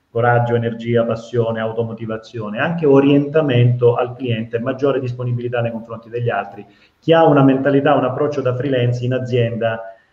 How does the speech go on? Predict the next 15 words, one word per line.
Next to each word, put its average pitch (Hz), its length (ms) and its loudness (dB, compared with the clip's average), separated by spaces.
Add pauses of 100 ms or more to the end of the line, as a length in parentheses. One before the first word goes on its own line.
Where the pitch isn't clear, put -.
(160)
è, 127 460 -2
è, 113 440 -4 (100)
è 127 60 -10
merce 139 440 4
rara, 120 800 4
molto, 131 840 4
molto 127 400 2
apprezzata. 110 600 -6
Ultimissima 165 720 0
cosa, 160 600 4 (300)
c'è 165 140 0
ancora 165 360 4
la 151 120 6
percezione 151 800 2
che 151 580 2